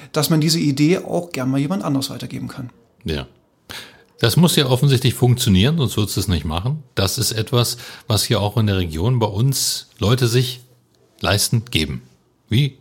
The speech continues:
Speaker 2: viele Hemden hast du schon verkauft?
Speaker 1: D-, das darf ich jetzt aus Datenschutzgründen natürlich nicht sagen.
Speaker 2: <laughs> Habe ich mir
Speaker 1: Ähm,
Speaker 2: gedacht. Aber man kann ja mal nachfragen.
Speaker 1: Äh, genau. Ähm,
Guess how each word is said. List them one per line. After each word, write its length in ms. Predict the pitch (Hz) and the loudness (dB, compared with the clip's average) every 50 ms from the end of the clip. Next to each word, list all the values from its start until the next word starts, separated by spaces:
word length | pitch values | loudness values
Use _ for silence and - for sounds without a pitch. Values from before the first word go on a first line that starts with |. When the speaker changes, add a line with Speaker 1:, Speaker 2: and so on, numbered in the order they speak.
| _ | _
Speaker 2:
viele 320 | - - - 123 120 113 104 - | -6 -2 0 0 0 0 -2 -2
Hemden 240 | - 110 110 101 92 | -4 -4 -2 -4 -4
hast 160 | 98 95 - | -6 -4 -6
du 60 | 98 | -6
schon 140 | 80 - 98 | -6 -6 -10
verkauft? 440 | 87 82 - - - - - _ _ _ _ _ _ _ _ _ _ _ _ _ _ _ _ - - - _ _ | -12 -12 -12 -14 -20 -20 -20 _ _ _ _ _ _ _ _ _ _ _ _ _ _ _ _ -20 -20 -20 _ _
Speaker 1:
D-, 60 | - 143 - | -12 -6 -4
das 180 | - 160 - | -2 -2 0
darf 160 | - 156 156 160 | 0 0 0 2
ich 80 | 165 | 0
jetzt 140 | 156 143 - | 0 0 -2
aus 100 | - - | -4 -4
Datenschutzgründen 640 | - 139 135 139 156 143 147 - - - 190 175 165 | -2 -2 0 0 2 0 0 -2 0 2 4 4 4
natürlich 340 | 165 160 - 151 156 160 - | 4 2 2 2 2 4 4
nicht 220 | 190 208 208 170 | 6 6 6 4
sagen. 360 | 175 - 175 156 160 185 233 - | 4 2 2 4 4 4 2 2
Speaker 2:
<laughs> 60 | - - | 0 -2
Habe 160 | 82 - 90 | -2 -2 -2
ich 160 | 87 - - | -4 -4 0
mir 60 | - | 0
Speaker 1:
Ähm, 80 | 151 160 | 2 2
Speaker 2:
gedacht. 280 | 156 - 76 78 - - - - - - - - - - - - - | 2 0 -2 -6 -8 -12 -16 -20 -20 -20 -20 -20 -20 -20 -20 -8 -2
Aber 100 | - 117 | 0 0
man 100 | 110 98 | 0 2
kann 160 | - - 117 | 0 0 0
ja 100 | 95 78 | 0 -2
mal 180 | 80 78 73 73 | -2 -4 -6 -6
nachfragen. 500 | 71 73 76 - - - - - 147 151 175 | -6 -6 -6 -8 -10 -10 -10 -10 -10 -8 -8
Speaker 1:
Äh, 60 | 185 | -4
genau. 300 | 175 175 156 131 123 - - - - - - - - | -2 0 0 0 0 -2 -6 -6 -8 -14 -16 -6 -2
Ähm, 360 | 151 147 147 147 151 151 | 0 2 4 4 4 2